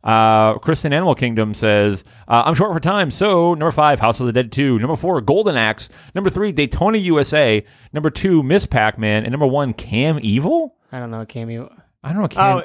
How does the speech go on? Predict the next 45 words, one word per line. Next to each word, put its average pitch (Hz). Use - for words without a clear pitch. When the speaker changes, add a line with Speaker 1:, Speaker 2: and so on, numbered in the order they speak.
Speaker 2:
I 156
think 196
that's 208
Carn 165
Evil. 117
Uh, 127
Speaker 1:
Oh, 127
it 135
Speaker 2:
it's 147
Speaker 1:
is -
Speaker 2:
like 160
a -
Speaker 1:
Carn 95
Speaker 2:
shoo-, 87
it's 82
that -
Speaker 1:
Evil. 147
Speaker 2:
shooting 165
carnival 139
game. 113
Speaker 1:
Huh. 156
Uh, 127
a 135
number, 160
uh, 147
from 135
Ryan 143
Brown, 151
number 143
five, 143
Sidearms, 131
number 123
four, 135
Cyberball, 120
number 113
three, 127
Contra, 147
number 123
two, 131
Gauntlet, 123
and 120
number 113
one, 110
Star 104
Wars. 98